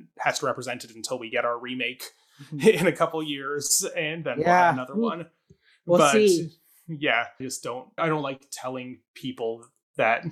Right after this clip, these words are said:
Speaker 1: within reason they
Speaker 2: Mm-hmm.
Speaker 1: can't or shouldn't or aren't suited for a role, and
Speaker 2: Yeah.
Speaker 1: especially in this wonderful performance by a Jewish actor, if
Speaker 2: Yes.
Speaker 1: we are even gonna harp on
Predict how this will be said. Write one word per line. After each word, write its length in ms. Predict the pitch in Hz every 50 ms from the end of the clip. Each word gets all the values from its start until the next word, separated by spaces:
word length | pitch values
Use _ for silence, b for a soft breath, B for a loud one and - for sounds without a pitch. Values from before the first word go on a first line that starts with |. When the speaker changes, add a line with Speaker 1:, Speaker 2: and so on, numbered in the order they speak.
| - _
Speaker 1:
within 320 | - 117 - - 127 117 113
reason 520 | 110 113 123 120 127 127 123 127 127 127 - -
they 160 | 139 113 110
Speaker 2:
Mm-hmm. 160 | - - -
Speaker 1:
can't 280 | - 131 120 117 110 -
or 140 | 120 113 110
shouldn't 480 | - - - 143 123 123 117 120 -
or 180 | 131 117 120 - 143
aren't 180 | 123 117 -
suited 400 | - - - 139 120 120 120 110
for 200 | - - 139 123
a 20 | 123
role, 300 | 131 135 117 113 117 117
and 100 | 117 120
Speaker 2:
Yeah. 40 | 156
Speaker 1:
especially 480 | - - 127 117 - 135 123 113 110 110 117
in 80 | 120 117
this 380 | 110 104 - - - - - _ _ _ _ _ _ _
wonderful 460 | 139 135 131 127 117 151 - - 127 -
performance 600 | - 131 120 - 127 117 117 113 113 110 110 -
by 200 | - 165 156 160
a 180 | 151 151 147
Jewish 340 | 131 131 123 117 110 - -
actor, 460 | 123 104 107 - - 127 117 120 - _ _ _ 156
if 60 | 160 -
Speaker 2:
Yes. 200 | - - - - 165
Speaker 1:
we 280 | 165 160 160 - -
are 200 | 143 147 127 120
even 240 | 120 120 113 117 120
gonna 180 | 123 117 110 110
harp 280 | - 127 120 120 -
on 300 | 143 131 135 143 147 143